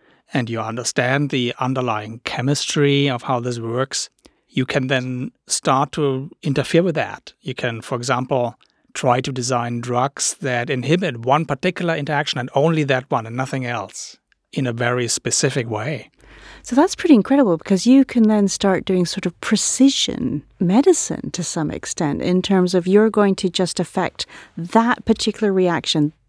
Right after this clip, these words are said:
Speaker 2: how those proteins fit together. You're going to interfere with that, or understanding how they do fit together tells you, "Okay, that's normal. This is not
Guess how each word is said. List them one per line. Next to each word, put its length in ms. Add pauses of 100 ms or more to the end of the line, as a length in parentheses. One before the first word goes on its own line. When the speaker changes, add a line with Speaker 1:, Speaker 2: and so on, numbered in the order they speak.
Speaker 2:
how 480
those 460
proteins 840
fit 220
together. 380
You're 300
going 280
to 380 (280)
interfere 600
with 180
that, 420 (320)
or 360
understanding 640
how 260
they 180
do 640 (260)
fit 340
together 380
tells 260
you, 100
"Okay, 200
that's 280
normal. 760 (500)
This 180
is 140
not 360